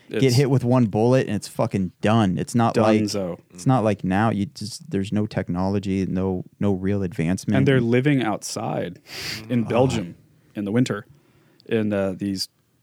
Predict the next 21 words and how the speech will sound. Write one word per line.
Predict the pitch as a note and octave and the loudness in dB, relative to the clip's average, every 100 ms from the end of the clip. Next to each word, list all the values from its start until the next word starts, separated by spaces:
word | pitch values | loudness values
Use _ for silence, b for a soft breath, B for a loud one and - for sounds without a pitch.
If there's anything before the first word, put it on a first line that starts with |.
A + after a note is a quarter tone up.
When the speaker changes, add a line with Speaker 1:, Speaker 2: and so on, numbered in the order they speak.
| - | -8
Speaker 2:
these | G2+ | -6
trenches | - A2+ - G2+ | -2 -2 -2 -4
where | G#2 | -4
there, | G2 F#2 F#2 | -4 -4 -4
there | G2 G2 | -4 -4
were | F#2 | -2
rats, | G2+ G2+ - - | -4 -4 -6 -10
like, | F2 | -8
the | - | -6
size | - F#2+ | -4 -2
of | F2+ | -4
dogs, | F2+ F#2 F#2+ F2+ F#2 - - | -4 -6 -4 -8 -10 -14 -14
just | - - | -12 -6
feeding | G#2 G2 G2 | -4 -4 -6
off | F#2 | -8
dead | - F2+ F#2 | -8 -8 -4
bodies, | G#2 F#2+ F#2+ F#2+ G2+ | -4 -4 -4 -6 -4
Speaker 1:
Yeah. | G#2 F#2 | -2 0
Speaker 2:
dead, | F2 F2+ _ _ - | -2 -4 _ _ -12
dead | F#2 F#2+ | -10 -6
horses. | G#2+ G#2 - G2 | -4 -4 -4 -6